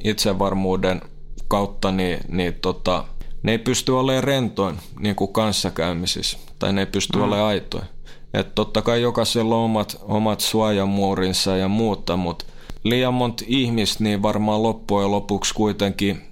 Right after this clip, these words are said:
Speaker 1: ajaa semmonen todistamisen tarve.
Speaker 2: Mm.
Speaker 1: Et niinku tyyli just tossa, kun oltiin Chufel, niin, niin siitä heitettiin rygää, että niinku M J Michael Jordan, et, et kun pääsi Hall of Fameen, et se ollut silleen, että kiitti shoutout coachille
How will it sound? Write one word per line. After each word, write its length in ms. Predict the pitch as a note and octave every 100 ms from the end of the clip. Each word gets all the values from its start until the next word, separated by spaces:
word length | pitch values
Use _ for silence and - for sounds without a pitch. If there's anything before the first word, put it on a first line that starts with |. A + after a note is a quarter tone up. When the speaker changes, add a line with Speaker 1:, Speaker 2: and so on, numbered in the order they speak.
| -
Speaker 1:
ajaa 380 | G#2+ A#2 G#2+ F#2+
semmonen 480 | - G2+ G2+ G2+ G2
todistamisen 920 | - A2 G2+ F#2+ - F#2+ F#2+ G2 F#2+
tarve. 500 | - G#2 G2 F#2 F#2 - - -
Speaker 2:
Mm. 300 | A#2+ A#2+ A#2 B2+ - -
Speaker 1:
Et 120 | F#2
niinku 520 | G2 G2 G2+ G2 - -
tyyli 360 | G#2+ G#2+ G#2+
just 240 | G#2+ G#2 -
tossa, 220 | G#2+ G2
kun 140 | A2+
oltiin 320 | A2 F#2+ A2 G#2
Chufel, 480 | - A2 - G#2
niin, 220 | G2 F#2+ F#2 - - F#2+
niin 160 | G2+
siitä 320 | F#2+ G#2+ G2
heitettiin 480 | G2+ G2 G2 - G2+
rygää, 380 | G2+ G2+ G2+ F#2+
että 120 | F#2
niinku 300 | G2 F#2 G2+
M 40 | G2+ G2 -
J 120 | G2
Michael 360 | G2 G2 G#2 G2
Jordan, 400 | G#2+ G2+ G2 F#2 F#2
et, 160 | - - - - -
et 100 | F#2+
kun 220 | G2+ G2
pääsi 260 | G#2 G2 G#2
Hall 140 | G2+
of 100 | G2
Fameen, 280 | - G#2 F#2+
et 140 | F#2 F2
se 140 | G#2
ollut 180 | G2 G2+
silleen, 340 | - G#2 G2
että 140 | G2 -
kiitti 340 | A2+ G2 -
shoutout 520 | G#2 G#2+ G#2 G2+ G2 -
coachille 600 | A2+ G#2 - G#2+ G#2